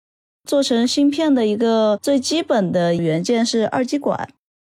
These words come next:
现在的超导体我们已经可以做成二极管了，但是它的形状呢，我刚才说了薄膜状，就是我说我们为什么一定要把超导东西做成薄膜，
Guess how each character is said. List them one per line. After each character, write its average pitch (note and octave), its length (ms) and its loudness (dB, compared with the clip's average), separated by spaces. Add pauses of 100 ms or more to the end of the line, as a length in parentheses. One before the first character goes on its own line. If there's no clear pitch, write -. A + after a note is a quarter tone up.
(180)
现 D4 220 0
在 C4 160 2
的 A3+ 100 0
超 C4+ 220 -2
导 C4 160 2
体 G3+ 240 -2
我 E3 140 -2
们 F#3 120 -2
已 G3 80 -2
经 F#3+ 140 -4
可 G#3+ 160 -4
以 A#3+ 100 2
做 F#3+ 200 -2
成 - 120 -8
二 - 160 -4
极 F3 140 -6
管 - 220 -6
了， - 200 -8 (320)
但 C#4 140 -2
是 C4+ 140 -2
它 C4+ 140 0
的 C4 140 0
形 F#3 360 -2
状 C#4+ 260 2
呢， A3+ 220 0
我 - 140 -4
刚 G3+ 140 0
才 G3+ 140 0
说 G#3 240 -2
了 G3+ 100 0
薄 F3+ 240 0
膜 F#3 260 0
状， F3+ 320 -2 (280)
就 - 80 -10
是 - 120 0
我 A3+ 160 2
说 C4+ 160 2
我 C4 40 2
们 F#3+ 160 0
为 C#4+ 140 2
什 C#4 160 -2
么 F#3 60 2
一 F3 80 0
定 G#3+ 100 -2
要 B3 100 2
把 - 160 -4
超 - 240 -4
导 G#3+ 160 -2
东 F#3+ 220 -2
西 F#3+ 160 -4
做 F#3+ 120 -4
成 F#3 200 -4
薄 - 160 -4
膜， - 260 -6